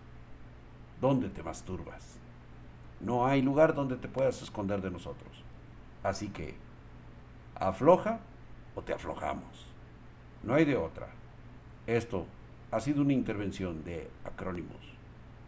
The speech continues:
Listo. Échale a los changos, güey. <laughs> Aquí vamos a funar a alguien. Emiliano I P, siento. <laughs> Dragnonimus, dice Drag-,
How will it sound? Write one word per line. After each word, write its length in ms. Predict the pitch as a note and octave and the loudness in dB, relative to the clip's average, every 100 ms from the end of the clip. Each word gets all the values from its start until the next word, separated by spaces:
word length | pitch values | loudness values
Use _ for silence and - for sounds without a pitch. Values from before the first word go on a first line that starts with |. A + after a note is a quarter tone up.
| - - - - - - - - - | -16 -16 -14 -14 -16 -16 -16 -12 6
Listo. 420 | D3+ D3+ A#2 F#2+ - - - - - - - - - - - - - - - - | 8 10 8 4 -2 -16 -14 -14 -12 -12 -12 -14 -16 -16 -16 -14 -14 -12 -10 4
Échale 380 | E3+ F3 D3+ | 8 10 10
a 20 | D3 | 10
los 160 | D#3 | 8
changos, 440 | D#3 F3 F3+ E3 C#3+ | 10 12 12 12 8
güey. 160 | D3 - - - | 4 2 -6 8
<laughs> 320 | G3 - D#3 | 10 10 10
Aquí 260 | D#3 D3 E3+ | 10 10 10
vamos 280 | F3 E3 C3+ | 10 10 8
a 100 | C3 | 4
funar 440 | B2 C3 C3 D3 | 6 6 6 4
a 100 | C3 | 2
alguien. 380 | A#2+ B2 B2+ A2+ - - - - - - | 0 0 -2 -2 -8 -16 -14 -10 -8 4
Emiliano 560 | C#3 D3 D#3 F3 E3+ | 10 12 12 12 12
I 100 | E3 | 12
P, 280 | E3+ F3 F3 | 12 10 10
siento. 380 | E3 E3+ E3+ D3+ | 10 8 8 4
<laughs> 1800 | - D#3 - - - - - - - G#3 - A#3 - - F3+ - - G3 | 4 4 6 6 4 6 6 6 8 8 8 2 4 2 0 -2 0 0
Dragnonimus, 840 | - D3 C#3+ D3 D#3 D#3 D3 D3 C#3 | 8 8 10 8 10 10 10 10 10
dice 280 | C#3 B2+ C#3 | 4 6 6
Drag-, 300 | B2 B2+ | 10 8